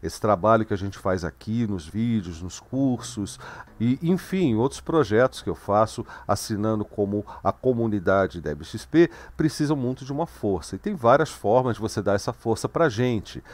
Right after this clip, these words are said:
Uma delas é adquirindo o pequeno manual do programador gnu Bash, que está à disposição lá no meu site, no blau araújo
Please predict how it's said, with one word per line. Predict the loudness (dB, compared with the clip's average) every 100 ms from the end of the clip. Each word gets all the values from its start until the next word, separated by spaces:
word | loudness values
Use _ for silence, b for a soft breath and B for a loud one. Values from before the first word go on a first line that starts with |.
| 0
Uma | 4 4 6
delas | 6 6 6 4 -2 B 6
é | 8 8
adquirindo | 6 4 2 2 4 4 2 -2 -2
o | -2 -2 _
pequeno | -4 -2 6 6 6
manual | 4 2 6 6 4
do |
programador | 0 0 4 4 2 2 2 2
gnu | 2 0 0
Bash, | 4 6 6 4 -4 -12 b b -6
que | 2
está | 2 2 4 4
à |
disposição | 4 -2 2 2 2 4 4 4 0 B B B
lá | 6 8 8 6 -2
no | 0 2
meu | 2 2 0
site, | 2 6 6 4 -2
no | -8
blau | -2 4 6 8
araújo | 6 4 4 0 -2